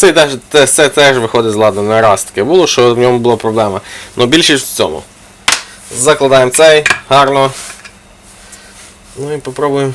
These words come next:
спасти тут, але ми тут нічого не зробимо. Сам масляний насос відпускає.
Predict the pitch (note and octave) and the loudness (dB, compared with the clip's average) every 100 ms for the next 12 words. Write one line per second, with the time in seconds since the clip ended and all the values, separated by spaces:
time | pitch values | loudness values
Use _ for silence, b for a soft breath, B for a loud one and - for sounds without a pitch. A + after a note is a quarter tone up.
0 | - - - B2+ - C3+ C3 B2+ C3 D#3+ | -8 -8 -6 -6 -6 -8 -8 -10 -10 -10
1 | D#3+ D#3 - D#3 B2+ G#2 F#2+ F#2+ D#2+ G2 | -12 -14 -14 -12 -10 -10 -8 -10 -12 -16
2 | - - - - D3 D3 C#3+ - C#3 C#3 | -20 -20 -14 -10 -10 -8 -8 -6 -6 -6
3 | C3 C3+ - G2+ - - - G2 D2+ | -6 -8 -8 -12 -14 -16 -10 -8 -8